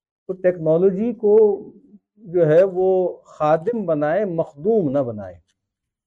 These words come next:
تو اب اس وقت بدقسمتی یہ ہے کہ ہم جیسے ٹیکنالوجی کی پوجا ہم نے شروع کر دی ہے، ٹیکنالوجی کی پوجا نہ کریں، اس کو سمجھیں کہ بھائی اس میں بہت سے مضرات بھی ہیں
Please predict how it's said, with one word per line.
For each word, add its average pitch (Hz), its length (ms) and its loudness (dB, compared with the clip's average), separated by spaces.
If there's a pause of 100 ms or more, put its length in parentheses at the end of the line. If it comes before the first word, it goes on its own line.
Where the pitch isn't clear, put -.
(300)
تو - 140 -16
اب 170 180 -2
اس 175 160 0
وقت 196 140 -2
بدقسمتی 175 580 -6
یہ 180 240 0
ہے 190 120 2
کہ 208 100 -6
ہم 175 320 -4
جیسے 156 360 -2 (240)
ٹیکنالوجی 151 580 -4
کی 175 120 -16
پوجا 170 440 2
ہم 143 100 0
نے 139 120 -2
شروع 127 220 -12
کر 110 180 -10
دی 95 220 -16
ہے، 87 40 -20 (580)
ٹیکنالوجی 208 500 -6
کی 240 60 -6
پوجا 214 360 2
نہ 127 100 -2
کریں، 233 380 -8
اس - 260 -14
کو - 120 -8
سمجھیں 180 400 0
کہ 214 120 -4
بھائی 185 260 0
اس 180 140 -10
میں 185 160 -4
بہت 165 300 -2
سے 180 240 -2
مضرات 139 760 0
بھی 135 240 -2
ہیں 107 120 -10